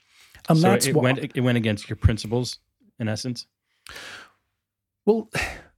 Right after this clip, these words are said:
Speaker 1: <sighs> the, the, the thing is, they market LANDR as, as professional mastering. You know, it's, it's get that professional, and they have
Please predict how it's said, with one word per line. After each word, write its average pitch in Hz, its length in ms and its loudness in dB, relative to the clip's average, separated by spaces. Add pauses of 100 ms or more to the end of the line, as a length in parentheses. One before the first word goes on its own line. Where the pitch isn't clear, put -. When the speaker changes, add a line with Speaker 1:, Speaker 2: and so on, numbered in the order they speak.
Speaker 1:
<sighs> - 600 -18
the, 185 260 2
the, 190 320 -2
the 165 240 0
thing 262 160 2
is, 160 100 2
they 190 140 4
market 175 440 2
LANDR 135 420 2
as, 123 180 0
as 135 220 -2
professional 135 380 2
mastering. - 420 -2 (320)
You 135 60 2
know, 127 100 4
it's, 135 160 0
it's 147 160 -2
get - 180 4
that 151 180 0
professional, 139 520 2
and 143 100 4
they 139 80 4
have 135 260 2